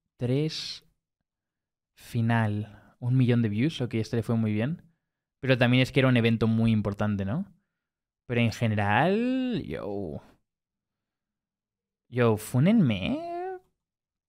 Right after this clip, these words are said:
Díganme que me, que me, pendejenme por creerme Dios, pero yo creo que,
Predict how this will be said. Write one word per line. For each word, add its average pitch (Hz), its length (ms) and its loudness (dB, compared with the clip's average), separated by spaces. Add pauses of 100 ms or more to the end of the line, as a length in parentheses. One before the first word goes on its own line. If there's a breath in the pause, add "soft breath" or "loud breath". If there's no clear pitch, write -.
Díganme 180 580 2
que 147 100 2
me, 117 460 2
que 127 100 -2
me, 113 640 -2
pendejenme 135 680 2
por 185 200 0
creerme 123 440 0
Dios, 104 400 -4
pero 113 260 0
yo 107 140 -2
creo 247 200 -4
que, 60 920 -6